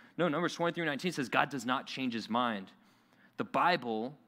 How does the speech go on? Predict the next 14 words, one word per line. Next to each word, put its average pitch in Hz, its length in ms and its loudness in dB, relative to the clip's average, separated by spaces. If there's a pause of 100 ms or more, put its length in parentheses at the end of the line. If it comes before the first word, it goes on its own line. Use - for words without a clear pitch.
(220)
which 123 180 -2
is 117 140 0
God's 139 360 2
message, 127 360 -2
what 104 120 -4
God 139 220 2
has 123 160 -4
spoken 151 540 -2
to 175 220 2
us, 123 180 0
we 127 80 0
talked 139 260 0
about 131 240 0
that 117 240 2